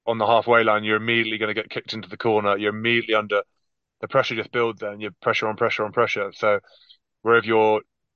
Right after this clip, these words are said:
deep in their half, it's obviously a, a hell of a lot, a hell of a bigger ask, and you, and you sense there's a,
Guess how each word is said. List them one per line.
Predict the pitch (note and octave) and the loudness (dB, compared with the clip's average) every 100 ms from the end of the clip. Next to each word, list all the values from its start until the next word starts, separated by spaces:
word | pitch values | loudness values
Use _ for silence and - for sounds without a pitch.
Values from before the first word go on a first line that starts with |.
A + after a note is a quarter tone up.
| - | -6
deep | C3+ - | -6 -4
in | A#2+ | 0
their | A#2+ | 2
half, | G#2+ G#2+ G#2 - _ _ _ | 4 2 0 -4 _ _ _
it's | - A2 | -12 -8
obviously | G#2+ - G#2+ | -8 -4 -4
a, | G#2 _ - | -4 _ -4
a | G#2+ | -2
hell | A2+ B2 | 2 4
of | G#2+ | 4
a | |
lot, | G#2+ G#2+ - | 2 0 -4
a | A2+ | -2
hell | B2 | 0
of | A2 | 0
a | |
bigger | G#2 A2 A2 | -2 0 2
ask, | G#2+ G2 - | 2 0 -8
and | G#2+ | -12
you, | G#2 G2+ - - - - _ | -10 -12 -14 -20 -20 -20 _
and | - | -8
you | A2 | -6
sense | G2 A#2+ G#2 | 0 0 0
there's | F#2+ | -4
a, | G#2+ | -4